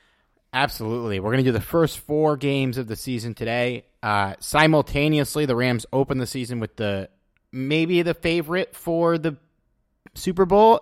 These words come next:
and then follow it up with maybe the favorite for the first pick. So <laughs> it's, it's an interesting schedule.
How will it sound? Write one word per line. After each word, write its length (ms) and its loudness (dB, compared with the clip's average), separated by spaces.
and 160 -2
then 140 0
follow 320 -2
it 60 2
up 160 0
with 160 -6
maybe 360 0
the 100 -2
favorite 400 -2
for 80 -8
the 100 -4
first 380 -8
pick. 340 -8
So 460 4
<laughs> 280 -20
it's, 640 -4
it's 220 -16
an 60 -12
interesting 560 -12
schedule. 580 -6